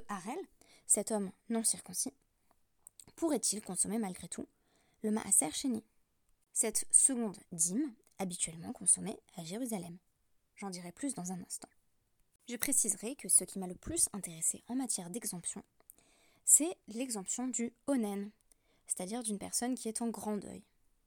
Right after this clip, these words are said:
J'ai donc décidé d'en revenir, encore et encore, à mon sujet de thèse.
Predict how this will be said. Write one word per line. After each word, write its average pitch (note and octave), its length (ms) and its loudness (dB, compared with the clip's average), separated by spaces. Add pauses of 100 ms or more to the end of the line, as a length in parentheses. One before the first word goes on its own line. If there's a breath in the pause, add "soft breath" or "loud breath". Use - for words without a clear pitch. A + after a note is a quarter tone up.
(540)
J'ai A#3+ 180 -2
donc C#4+ 340 2 (160)
décidé F#3+ 720 2
d'en F#3+ 180 -4
revenir, F#3+ 800 -4 (300)
encore C#4+ 280 -2
et G#3 80 -6
encore, F#3 440 -14 (420 loud breath)
à A3 80 2
mon B3 100 2
sujet A3+ 300 4
de G3+ 80 -2
thèse. F#3 400 -2